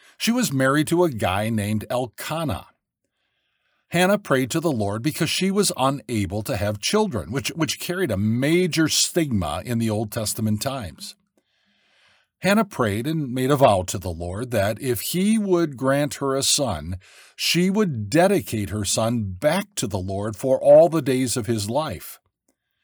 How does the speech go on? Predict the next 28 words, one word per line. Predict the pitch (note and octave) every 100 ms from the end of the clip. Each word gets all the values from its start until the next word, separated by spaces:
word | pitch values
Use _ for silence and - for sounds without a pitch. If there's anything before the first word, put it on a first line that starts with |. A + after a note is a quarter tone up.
| _ _ _ -
Like | G#2 A#2+ D#3 -
the | G3+
judge | C#3+ D#3+ D3 C#3 - -
Samson, | - - F3+ G3 - - C2+ D#2 F#2 _ _ -
this | A2 C#3 C3+ -
was | C#3 B2
a | C#3+ C#3+
Nazirite | C#3+ C3+ D3 D3+ G#2 F#2 E2+ D#2 E2
vow. | D#2+ C2+ - _ _ _ _ _ _ _ _ -
And | C#3
if | D3
you | G3
want | A3+ A3
to |
learn | E3+ C#3 D3 D3 D3+ C#3
about | A#2+ A#2 A2
the | G#2+ G#2
origins | - E3+ G#3 F#3 F2+ E2+ F#2 F2
of | G2+
the | F#2+
Nazirite | F#2+ F#2 F#2 G2 E2 E2
vow, | F2 F#2 A#2+
check | - F#3
out | F#3+ F#3+ F#3
the | C3+
book | A2+ C3 C#3
of | A#2+
Numbers, | A#2+ A2+ E2+ B1 - -